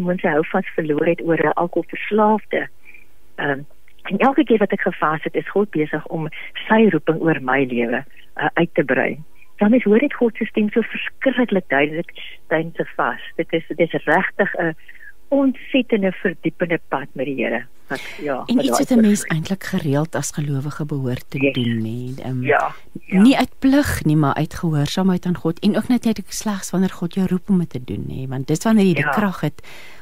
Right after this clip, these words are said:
Speaker 2: om dit te doen, want dikwels is, is dit maar 'n groot geveg in die geesteswêreld as 'n mens in so 'n vas, ehm,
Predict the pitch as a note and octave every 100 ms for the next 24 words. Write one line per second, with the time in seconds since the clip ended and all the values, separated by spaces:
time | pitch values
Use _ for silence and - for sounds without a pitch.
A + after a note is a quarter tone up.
0 | - - D#3 D3 D#3+ C#3+ E3+ F#3+ E3+ D#3
1 | - F3+ - - - - - E3 - E3
2 | E3+ F3 - A#3+ B3+ - - C3+ - C3+
3 | C3 - C3+ - - A#2+ A#2+ A#2 - A#2+
4 | D3 C3 - C3 - C#3+ C3+ - B2 -
5 | - - - - - C3 B2